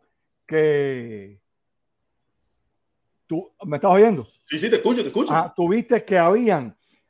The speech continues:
Speaker 1: eh, en los u-, en el último año de, de Trump, habían cincuenta mil, eh, salarios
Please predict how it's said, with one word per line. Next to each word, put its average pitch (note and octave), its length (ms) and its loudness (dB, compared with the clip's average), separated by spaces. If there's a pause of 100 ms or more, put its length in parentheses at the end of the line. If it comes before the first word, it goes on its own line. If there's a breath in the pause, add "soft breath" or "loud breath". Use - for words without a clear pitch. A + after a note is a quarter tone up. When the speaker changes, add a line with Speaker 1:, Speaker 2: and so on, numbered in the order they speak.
(220)
Speaker 1:
eh, D#3 240 0
en D#3+ 180 -2
los D3+ 200 -4
u-, A3 80 2
en F3+ 160 0
el D#3+ 100 -4
último G3+ 360 -2
año G#3 260 0
de, D3+ 240 0
de D3 240 -6
Trump, A3 420 -4 (500)
habían F#3 520 0
cincuenta F3+ 1300 -6
mil, B3+ 500 -4 (580)
eh, E3+ 420 0
salarios E3+ 1000 0